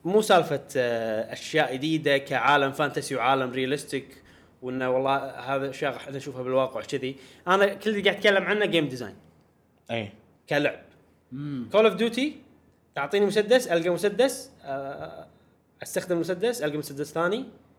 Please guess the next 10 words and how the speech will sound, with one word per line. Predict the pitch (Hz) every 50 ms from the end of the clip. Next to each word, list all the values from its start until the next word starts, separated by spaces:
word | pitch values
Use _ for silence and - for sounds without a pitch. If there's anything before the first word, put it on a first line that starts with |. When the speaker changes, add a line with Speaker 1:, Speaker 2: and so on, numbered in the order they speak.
| _ _ _ -
Speaker 1:
بس. | 135 - - - - - - _ _ _ _ -
قنابل. | 135 143 156 160 175 220 233 - - - _ _ _ _ _ _ _ _ _ _ _ _ _ _ _ _ _ 135
Speaker 2:
درون، | 127 127 131 143 156 165 180 185 165 160 151 135
whatever. | 139 123 135 156 - 156
Speaker 1:
ب-، | 147 151 147 147 147 147 147 139 131 135 - - - - - - _ _ _ -
مراحل | 165 160 170 185 202 185 - 175 156 156
داخلها | 143 170 165 - 202 175 156 156
في | 143 165 170 170 175 208 196
مك-، | 165 156 156 - 180 - -
في | - 175 170 160 165